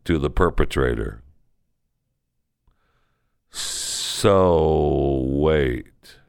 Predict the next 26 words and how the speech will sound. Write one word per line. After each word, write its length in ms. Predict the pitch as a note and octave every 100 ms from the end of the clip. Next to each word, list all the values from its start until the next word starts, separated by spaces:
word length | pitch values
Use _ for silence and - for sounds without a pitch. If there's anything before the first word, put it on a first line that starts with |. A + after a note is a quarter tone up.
| _ _ _ _ _ _ _ _ _ -
They 60 |
want 200 | F2+ E2
to 120 | -
treat 420 | - - A#2 C#3+ -
rape 400 | E2 G2 B2 B2
of 160 | G#2+
a 80 | G2
spouse 640 | - - E2+ D2+ C#2+ C#2+
the 100 | C2
same 540 | C2+ - E2+ E2+ E2+ E2+
as 340 | D#2 D2+ D2+
the 160 | C#2+ C#2+
rape 420 | C2 D#2 E2 -
of 160 | C#2+ C#2
a 120 | C2
non-spouse. 1200 | C2 D2 D2 C2+ - - - - - - - _ _ _ _ _ _
First, 240 | D3+ A#2+
I'd 100 | G#2+
like 140 | G2 F2
to 80 |
say 260 | E2+ G2+ F2+
I 80 | F2+
thought 280 | - B2 -
rape 400 | D#2 F#2 F2+ -
was 160 | C2+
rape. 460 | A#1+ B1 B1 -